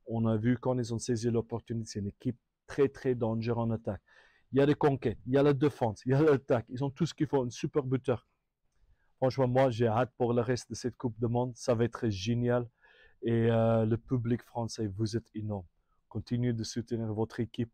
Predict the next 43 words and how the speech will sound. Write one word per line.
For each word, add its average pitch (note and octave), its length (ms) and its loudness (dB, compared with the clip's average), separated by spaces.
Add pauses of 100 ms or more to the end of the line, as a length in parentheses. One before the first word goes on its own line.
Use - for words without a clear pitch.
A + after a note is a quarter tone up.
au A2 80 -10
fond. B2 340 -2 (260)
Juste G2 300 -8
un A2 100 -4
petit A2 320 -6
clin G#2+ 140 -8
d'œil A2 220 -2
pour, G#2 340 -8
euh, G#2 440 -6 (100)
tout A#2 100 -8
le G#2+ 100 -4
Rochelet. A2+ 520 -4
Bravo G#2+ 360 -4
à - 20 0
vous. A#2+ 380 -2
Pour... B2 100 0
Et B2 60 0
félicitations, C3 720 -2 (280)
tous B2 100 -6
les B2 100 0
joueurs A#2 400 0 (200)
français. A#2 480 -6 (480)
C'était A2 300 -4
bien. A#2+ 340 -2 (320)
Bon A#2+ 180 0
premier A2+ 300 -2
match. A2+ 320 -2
Vous G2 200 -6
avez G#2 160 -2
resté A2 340 -6
calme. G#2+ 340 -6 (560)
Et G#2 80 -12
pour G#2 140 -6
moi, A2 140 -2
en A2 60 -2
tant A2 220 -2
qu'entraîneur A2 800 -4
en G2 120 -10
France, A2+ 500 -6 (460)
ça - 160 -10
fait G#2 160 -6
vraiment A2+ 420 -2 (120)
plaisir A2 500 -2